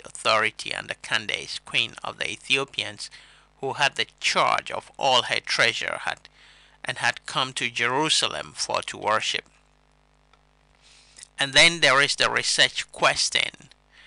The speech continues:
which is found at Acts chapter eight, verse thirty, and it reads, "And Philip ran thither to him, and heard him read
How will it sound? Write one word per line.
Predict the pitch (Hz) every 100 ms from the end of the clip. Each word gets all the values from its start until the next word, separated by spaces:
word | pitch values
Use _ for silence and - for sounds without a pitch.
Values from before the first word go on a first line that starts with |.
| - _ _
which | 131 131
is | - 131
found | - 143 139 131 -
at | 131 -
Acts | - 135 - - -
chapter | 156 131 - 139 147
eight, | 143 127
verse | - 123 -
thirty, | - - - 165 143 - - -
and | -
it | - -
reads, | 120 127 -
"And | 110 113
Philip | - 123 120 -
ran | 127 123 120 -
thither | - 131 104 92 - -
to | 127
him, | - 147 113 110
and | 117
heard | 123 151 156 143
him | 120 117
read | 113 123 135 117